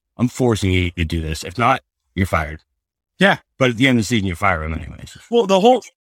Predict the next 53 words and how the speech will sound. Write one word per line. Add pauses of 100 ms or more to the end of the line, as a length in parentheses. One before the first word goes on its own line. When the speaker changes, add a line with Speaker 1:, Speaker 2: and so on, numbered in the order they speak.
(240)
Speaker 2:
the
whole
logic
behind
it,
though,
right,
right,
is
that
what
we've
heard
from
the
beginning
of
the
season
is
you
wanted
to,
you
wanted
to (360)
learn (160)
behind
Dalton (400)
about
the
way
that
he
should
play
quarterback,
right?
You,
you,
you
wanna
make
sure
that
he's
not
a
run
first
guy
to
protect